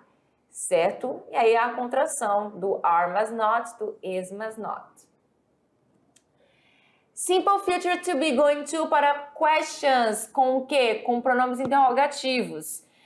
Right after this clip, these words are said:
Então, temos aqui o who, where e o what, certo? Que eu deveria ter aumentado essa tabelinha, porque tá muito estranho esse, essas palavrinhas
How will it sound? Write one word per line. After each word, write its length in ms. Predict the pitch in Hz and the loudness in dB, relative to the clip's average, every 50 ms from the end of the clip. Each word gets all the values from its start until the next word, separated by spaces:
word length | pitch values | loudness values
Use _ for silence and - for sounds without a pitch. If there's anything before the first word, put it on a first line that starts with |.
| _ _ _ | _ _ _
Então, 180 | - 214 220 | -2 0 0
temos 300 | 220 254 247 247 254 220 | 2 2 2 2 2 2
aqui 380 | 262 254 254 254 - 262 240 226 | 2 0 0 0 -4 -4 0 0
o 80 | 220 | 0
who, 640 | 220 220 - - 247 262 277 294 320 330 339 330 - _ _ _ _ _ _ _ _ _ _ - | 0 -2 -2 -4 0 2 2 4 2 0 -2 -6 -12 _ _ _ _ _ _ _ _ _ _ -14
where 920 | 196 190 196 196 226 220 220 226 233 247 269 277 311 330 339 - - - _ _ _ _ - | -12 -6 0 0 2 4 4 4 4 4 4 4 2 0 -4 -10 -16 -20 _ _ _ _ -12
e 140 | 220 240 262 | -4 0 2
o 240 | 269 247 208 180 175 | 2 2 2 0 2
what, 440 | 208 220 214 190 175 147 - - - - - - - _ _ _ _ _ | 4 4 4 4 2 0 -2 -6 -10 -10 -12 -12 -16 _ _ _ _ _
certo? 500 | - - - 202 196 214 214 - 240 233 - - _ _ _ _ _ _ | -8 -2 0 2 2 2 2 -2 -6 -8 -8 -16 _ _ _ _ _ _
Que 120 | - 285 | 0 2
eu 100 | 269 - | 2 4
deveria 340 | - 254 220 240 247 247 240 247 | 4 2 2 4 2 2 2 2
ter 60 | 254 | 2
aumentado 920 | 240 233 240 254 262 294 320 - - 277 240 226 247 262 269 233 214 214 | 2 2 2 0 0 -2 -2 -4 0 0 2 2 2 2 0 0 0 0
essa 540 | 214 214 214 - - - 226 208 202 202 202 196 - | 0 0 -2 -4 -2 2 4 4 4 4 2 2 2
tabelinha, 640 | 226 208 202 196 190 185 196 226 262 269 262 240 220 233 - - | 0 2 4 4 2 2 2 0 0 0 0 0 -2 -2 -4 -14
porque 180 | - - 262 | -12 -8 -6
tá 160 | 254 - 240 233 | -2 0 0 0
muito 280 | 233 226 247 277 320 | 0 0 -4 -4 -4
estranho 680 | - - - - - 269 269 285 294 302 294 254 240 226 | -6 -10 -10 -4 0 2 2 4 4 4 4 4 4 4
esse, 800 | 220 220 214 - - - 240 233 233 226 226 214 202 175 170 170 - - _ _ _ _ _ _ _ _ _ _ _ _ _ _ _ - | 4 4 2 -2 -6 -6 -4 -2 0 2 4 4 4 2 0 -4 -10 -16 _ _ _ _ _ _ _ _ _ _ _ _ _ _ _ -6
essas 240 | 202 202 226 220 220 | -4 -2 -2 -2 -2
palavrinhas 920 | - 233 233 247 269 277 233 226 226 220 208 196 180 175 180 175 - - | 0 0 2 2 2 2 0 0 -2 0 0 0 0 -2 -2 -4 -8 -16